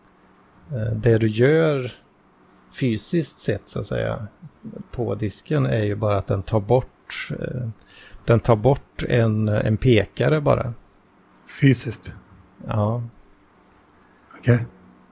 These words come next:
Speaker 1: Eh, så f-, filen är ju lagrad på disken i, i någon fysisk form, liksom.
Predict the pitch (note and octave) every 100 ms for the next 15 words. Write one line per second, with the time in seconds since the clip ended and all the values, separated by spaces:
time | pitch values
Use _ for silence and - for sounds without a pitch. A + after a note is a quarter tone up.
0 | _ _ - A2 G2+ G2+ G2+ G2 - -
1 | - A2 - - - B2+ A2+ B2 C#3+ C3+
2 | A2+ A2+ A#2+ G#2+ G2+ A#2 B2+ A2+ - A#2
3 | G2+ G#2 G2 - - G#2 G2+ F#2+ - -
4 | _ _ _ _ B3+ - - - - B2
5 | A2 G#2+ A2 A2+ A#2 A2 A2 G#2+ G#2+ -
6 | - - A#2+ G2 - A2+ - - G#2+ G2+
7 | G#2+ B2 -